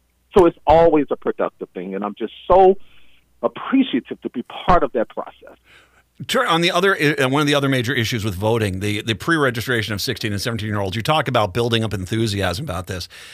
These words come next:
Speaker 2: You know, I, I've got, I've got Generation Zers at my house, and they are all,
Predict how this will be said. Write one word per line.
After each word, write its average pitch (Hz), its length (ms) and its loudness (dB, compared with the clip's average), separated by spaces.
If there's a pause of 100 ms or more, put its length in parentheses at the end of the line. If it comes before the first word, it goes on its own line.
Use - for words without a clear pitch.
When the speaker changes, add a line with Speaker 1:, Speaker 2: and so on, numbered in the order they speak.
(180)
Speaker 2:
You 131 160 2
know, 113 160 2
I, 120 320 0
I've 127 100 -2
got, 120 400 0
I've 120 160 2
got 110 220 0
Generation 101 580 0
Zers 98 500 -4
at 101 60 -8
my 101 260 -4
house, 101 340 -2
and 107 140 -2
they 110 160 2
are 110 180 4
all, 110 440 2